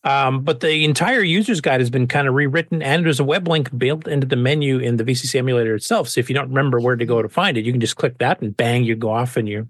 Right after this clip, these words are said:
you can read the full online manual, basically. He's got corrected roms for H T B dos, L B A, and instructions for using Super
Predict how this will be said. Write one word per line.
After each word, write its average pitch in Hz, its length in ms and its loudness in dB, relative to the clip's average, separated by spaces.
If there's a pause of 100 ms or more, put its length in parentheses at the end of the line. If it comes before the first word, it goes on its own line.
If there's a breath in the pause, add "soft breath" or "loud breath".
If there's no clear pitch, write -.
you 131 120 -14
can 120 120 -2
read 117 140 0
the 123 60 -8
full 117 220 0
online 110 760 -2
manual, 117 360 2
basically. 117 460 -2 (1040)
He's 131 160 0
got 143 400 -2 (480)
corrected 185 440 0
roms 175 360 2
for 143 120 0
H 139 180 -2
T 156 80 0
B 147 180 2
dos, 147 400 0
L 147 160 2
B 131 180 0
A, 160 220 2 (220)
and 123 160 0
instructions 127 400 0
for 143 100 0
using 131 420 0
Super - 440 0